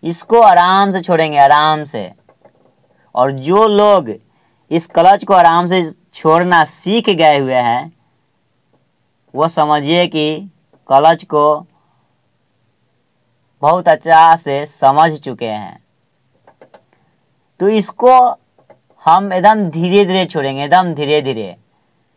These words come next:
एकदम धीरे धीरे छोड़ेंगे, एकदम धीरे धीरे, जिस तरह से अभी मैं छोड़ रहा हूँ, तभी गाड़ी जो है आराम से आगे तरफ बढ़ेगा।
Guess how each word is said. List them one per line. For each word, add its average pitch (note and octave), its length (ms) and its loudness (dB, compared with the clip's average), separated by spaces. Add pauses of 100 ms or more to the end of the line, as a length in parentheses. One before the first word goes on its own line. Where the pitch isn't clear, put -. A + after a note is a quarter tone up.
(440)
एकदम E3+ 320 0
धीरे D3 260 0
धीरे C#3 140 -4
छोड़ेंगे, C3 280 -6
एकदम D3 260 0
धीरे C#3 200 -2
धीरे, A#2+ 200 -6
जिस C#3 240 -12
तरह D#3 140 0
से D3+ 100 -4
अभी C#3+ 160 -2
मैं B2+ 240 -4
छोड़ A2 260 -14
रहा F#2+ 160 -12
हूँ, F2 200 -20 (1120)
तभी D#3 320 0
गाड़ी D3+ 360 2
जो E3 100 -2
है E3+ 140 4
आराम D3 380 2
से D#3+ 120 -4
आगे C3+ 240 0
तरफ C3+ 200 -2
बढ़ेगा। A2+ 680 -6